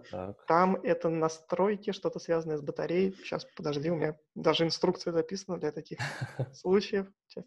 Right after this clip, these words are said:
Speaker 2: я скажу.
Speaker 1: А вот screen usage since full charge.
Speaker 2: Мгм, да.
Speaker 1: Вот это, да?
Speaker 2: Да.
Speaker 1: Сорок, сорок минут написано.
Speaker 2: Но это вот, э, типа за сегодня.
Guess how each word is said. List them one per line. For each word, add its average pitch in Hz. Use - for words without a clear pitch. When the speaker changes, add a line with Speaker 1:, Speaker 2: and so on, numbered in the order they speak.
Speaker 2:
я 185
скажу. 175
Speaker 1:
А 123
вот 113
screen 143
usage 123
since 123
full 123
charge. 120
Speaker 2:
Мгм, 156
да. 143
Speaker 1:
Вот 123
это, 131
да? 135
Speaker 2:
Да. 165
Speaker 1:
Сорок, 147
сорок 139
минут 117
написано. 107
Speaker 2:
Но 151
это 175
вот, 165
э, 147
типа -
за 147
сегодня. 151